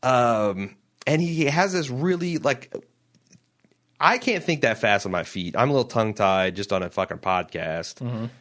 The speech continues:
Speaker 1: He's got thirty seconds to plead for his life, and he <laughs> says the exact magic combination of words that will save it. And
Speaker 2: And he doesn't even remember it after the fact, right?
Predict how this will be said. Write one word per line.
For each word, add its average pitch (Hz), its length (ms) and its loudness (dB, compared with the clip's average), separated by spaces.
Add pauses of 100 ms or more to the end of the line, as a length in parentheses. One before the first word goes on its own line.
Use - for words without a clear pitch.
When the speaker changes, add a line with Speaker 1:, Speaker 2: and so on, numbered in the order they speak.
Speaker 1:
He's 220 180 0
got 233 140 0
thirty 208 260 0
seconds 180 340 0
to 120 80 0
plead 151 320 -2
for 123 200 2
his 104 160 2
life, 92 580 2 (380)
and 156 340 4
he 196 120 0
<laughs> - 0 -
says 214 380 0
the 202 100 0
exact 160 540 0
magic 151 340 2
combination 139 520 2
of 107 60 0
words 127 280 2
that 104 140 2
will 104 60 -6
save 190 340 0
it. 87 220 -6
And 170 420 2 (300)
Speaker 2:
And - 180 -6
he 202 40 -2
doesn't 294 200 -4
even 302 160 0
remember 156 460 0
it 117 60 -2
after 113 240 -2
the 107 80 -10
fact, 104 360 -4
right? 127 320 -2